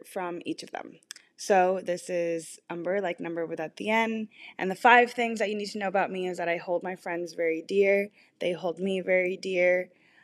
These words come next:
I support them. They support me. And the fifth thing is that my life, I think, has completely, it's like you don't think that people that you meet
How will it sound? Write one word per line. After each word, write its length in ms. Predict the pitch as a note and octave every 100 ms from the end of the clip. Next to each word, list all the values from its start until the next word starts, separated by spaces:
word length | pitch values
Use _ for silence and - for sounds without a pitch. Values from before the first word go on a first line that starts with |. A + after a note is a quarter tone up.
| -
I 140 | F3
support 440 | E3+ - - F#3+ -
them. 540 | F3 E3+ F3+ F3+ G3
They 160 | E3+ E3+
support 420 | - - G3+ F3
me. 360 | F#3 F3 F3 -
And 160 | E3+ F3+
the 60 |
fifth 320 | - F#3+ -
thing 340 | - F3+ F3 F#3+
is 240 | - E3+
that 320 | E3 D#3+ - - - -
my 460 | F3+ F#3+ F#3 F#3 E3+
life, 480 | - E3+ D#3+ G#3 - - _ _ -
I 120 | F3+
think, 420 | - F#3+ F3 -
has 420 | - F#3 E3 F3
completely, 1000 | - F3+ F3 - F3+ - F3 F3 F3+ - _ _ - _ _ _ -
it's 240 | B3+ B3
like 220 | C4+ B3+ -
you 180 | A3
don't 460 | G3+ A3 G#3+ C4 -
think 320 | G3+ A3 - -
that 240 | G3+ - - - -
people 260 | G3+ G3+
that 160 | G3 -
you 140 | F#3+
meet 440 | F3+ F3+ F#3 -